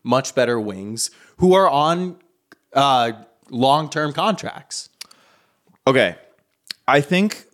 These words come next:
Speaker 2: the hard part about this conversation is I think you're much higher on Murray than I am.
Speaker 1: Okay.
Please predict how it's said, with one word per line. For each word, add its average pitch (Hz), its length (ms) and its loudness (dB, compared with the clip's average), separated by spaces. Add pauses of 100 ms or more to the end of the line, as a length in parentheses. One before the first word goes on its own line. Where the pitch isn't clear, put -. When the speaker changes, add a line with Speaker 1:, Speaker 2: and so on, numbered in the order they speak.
(120)
Speaker 2:
the 120 240 0
hard 123 360 -2
part 127 160 -2
about 110 240 0
this 104 120 -10
conversation 104 680 -2
is 110 120 0
I 107 100 4
think 127 280 -4
you're 120 400 0
much 110 440 -2
higher 104 380 0
on 98 120 -2
Murray 92 320 -4
than 87 140 -4
I 78 200 -8
am. 69 220 -14 (340)
Speaker 1:
Okay. 123 440 -2